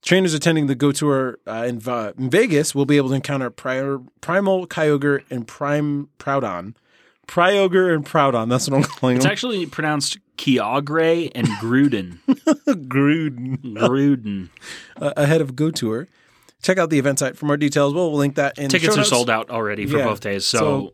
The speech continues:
Speaker 1: good luck.
Speaker 2: have fun.
Speaker 1: Yeah. So from Wednesday, February
Speaker 2: Oh.
Speaker 1: twenty-second at ten A M to February twenty-fourth, uh,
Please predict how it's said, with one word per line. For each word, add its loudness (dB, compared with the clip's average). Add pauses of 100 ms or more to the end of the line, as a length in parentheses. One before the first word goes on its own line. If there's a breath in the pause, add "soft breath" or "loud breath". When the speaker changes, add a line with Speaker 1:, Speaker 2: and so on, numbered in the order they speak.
Speaker 1:
good -4
luck. -6 (100)
Speaker 2:
have -6
fun. -10
Speaker 1:
Yeah. 0 (220 soft breath)
So 4
from 2
Wednesday, 4
February 2
Speaker 2:
Oh. -4
Speaker 1:
twenty-second 2
at -10
ten 2
A 4
M 2
to -8
February 2
twenty-fourth, -6 (300 soft breath)
uh, -2